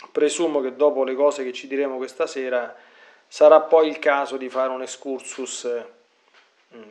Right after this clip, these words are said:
approfondito, diciamo, da un punto di vista dottrinale sui sacramenti della penitenza e dell'Eucaristia. Perché? La volta scorsa abbiamo visto il peccato di idolatria, quindi abbiamo parlato degli idoli del mondo,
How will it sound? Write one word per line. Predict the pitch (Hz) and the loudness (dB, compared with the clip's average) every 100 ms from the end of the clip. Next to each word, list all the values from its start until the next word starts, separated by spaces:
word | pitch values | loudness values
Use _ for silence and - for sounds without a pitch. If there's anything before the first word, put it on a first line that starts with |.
| 120 | -18
approfondito, | 123 - 147 143 139 135 147 131 120 | -16 -2 0 0 -4 -4 -6 -8 -10
diciamo, | 113 110 120 117 | -10 -10 -8 -6
da | 117 | -6
un | 117 | -6
punto | 131 123 | -10 -10
di | 123 | -8
vista | 123 - | -8 -4
dottrinale | 123 127 - 139 127 120 | -4 -4 -4 -2 -2 -2
sui | 117 | -6
sacramenti | 117 123 127 127 123 120 | -6 -2 -2 -4 -10 -10
della | 120 120 117 110 - _ _ _ _ _ _ _ _ _ - | -8 -4 -4 -4 -12 _ _ _ _ _ _ _ _ _ 2
penitenza | 151 156 165 165 165 | 4 8 8 8 4
e | |
dell'Eucaristia. | 135 131 127 127 127 - 127 | -4 -4 -4 -4 -6 -6 -6
Perché? | 120 170 156 - 120 - - - - - - | -2 -2 -4 -8 -8 -10 -18 -18 -18 -12 4
La | 151 | 6
volta | 175 | 6
scorsa | 156 220 190 | 8 8 8
abbiamo | 160 160 156 | 8 8 8
visto | 165 160 151 | 2 0 0
il | 143 143 139 - - - - | 2 2 2 0 -14 -20 -14
peccato | - 135 - 180 180 | -10 -4 2 2 2
di | 147 | 0
idolatria, | 143 143 151 180 143 117 107 - _ _ _ _ _ - | 4 6 6 2 -2 -4 -6 -16 _ _ _ _ _ -20
quindi | - 123 117 113 113 110 104 104 101 104 | -14 -14 -14 -16 -16 -16 -18 -18 -18 -18
abbiamo | 104 113 113 | -12 -6 -4
parlato | 117 120 127 | 0 2 2
degli | 120 135 | 2 0
idoli | 135 127 | 0 0
del | 127 | -2
mondo, | 147 190 165 123 107 | 6 8 8 2 -10